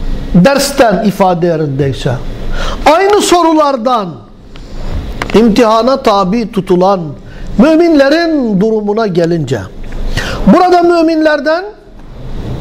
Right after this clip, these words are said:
kendilerine ilim verilenler diye bahsedilmektedir.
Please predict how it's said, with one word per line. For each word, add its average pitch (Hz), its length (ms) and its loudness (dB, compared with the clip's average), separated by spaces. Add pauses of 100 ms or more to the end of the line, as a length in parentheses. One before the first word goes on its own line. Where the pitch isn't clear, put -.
(1900)
kendilerine 254 840 4
ilim 262 500 0
verilenler 208 680 0
diye 147 240 -2
bahsedilmektedir. 127 960 -2